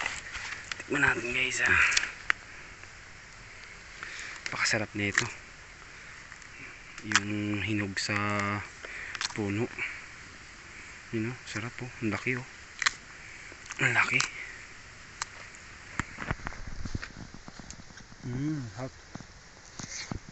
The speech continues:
Mm. Medyo mapakla pa siya. Pero sarap na.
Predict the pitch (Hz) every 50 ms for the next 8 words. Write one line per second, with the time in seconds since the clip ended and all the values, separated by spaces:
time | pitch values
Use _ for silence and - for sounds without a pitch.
0 | - - 135 135 135 127 110 87 - - - - - - - - 147 139 143 160
1 | 160 160 - - 151 - 151 147 139 - 139 - - 110 104 - - - - -
2 | - - - - - - - - - - - - - - - - - - 143 131
3 | 127 127 127 127 - - 135 127 - - 127 131